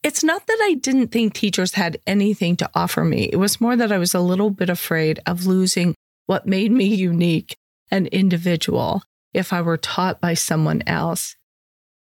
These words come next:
And it ended up, of course, there's always something valuable that you can gain from other people's thinking. And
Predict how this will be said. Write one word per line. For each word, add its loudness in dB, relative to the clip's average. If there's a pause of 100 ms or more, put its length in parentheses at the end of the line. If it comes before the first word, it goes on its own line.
(100)
And 0 (340)
it 0
ended 2
up, -2
of -4
course, -2
there's -2 (160)
always 2
something 0
valuable -2 (380)
that 0
you -2
can 0
gain 2
from -2
other 0
people's -2
thinking. -2 (720)
And -2